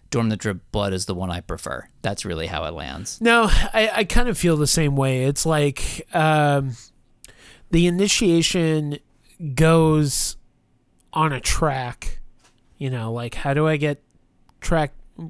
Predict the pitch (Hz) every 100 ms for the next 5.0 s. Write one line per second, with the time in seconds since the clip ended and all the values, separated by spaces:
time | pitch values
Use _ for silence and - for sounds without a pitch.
0 | - - 220 226 202 185 170 - 175 165
1 | 143 131 131 - - - - 135 123 113
2 | 117 - - 139 110 - - - - _
3 | _ - 143 175 - 151 147 165 139 131
4 | 127 123 - - 113 - - 107 104